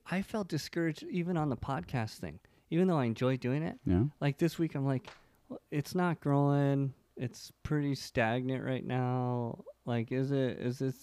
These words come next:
Speaker 1: just us rambling for an hour
Speaker 2: Well,
Speaker 1: every
Speaker 2: it is
Speaker 1: week?"
Speaker 2: sometimes.
Speaker 1: Yeah, and I'm like,
Speaker 2: <laughs>
Speaker 1: "Are,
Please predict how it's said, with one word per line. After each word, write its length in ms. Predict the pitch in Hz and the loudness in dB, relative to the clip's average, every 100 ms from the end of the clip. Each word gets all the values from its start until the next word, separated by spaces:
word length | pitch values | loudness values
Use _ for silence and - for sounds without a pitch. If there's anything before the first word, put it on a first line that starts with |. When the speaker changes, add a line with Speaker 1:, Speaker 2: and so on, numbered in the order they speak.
| - | -8
Speaker 1:
just 260 | 139 127 - | -4 -4 -2
us 300 | 117 117 - | 0 0 -2
rambling 760 | 90 101 123 135 139 143 139 131 | -4 0 2 2 2 2 2 0
for 120 | 139 | -2
an 80 | 135 | -2
hour 500 | 90 123 135 135 131 | -2 0 2 2 2
Speaker 2:
Well, 100 | 135 | 2
Speaker 1:
every 140 | - 131 | 2 2
Speaker 2:
it 60 | |
is 140 | 135 135 | 2 2
Speaker 1:
week?" 200 | 131 - - | -2 -6 -4
Speaker 2:
sometimes. 480 | 82 78 76 80 - | -2 0 0 -2 0
Speaker 1:
Yeah, 180 | 160 104 | 2 4
and 180 | 131 | 4
I'm 120 | 156 151 | 8 8
like, 240 | 143 135 - | 10 8 12
Speaker 2:
<laughs> 40 | 330 | 10
Speaker 1:
"Are, 140 | 143 | 10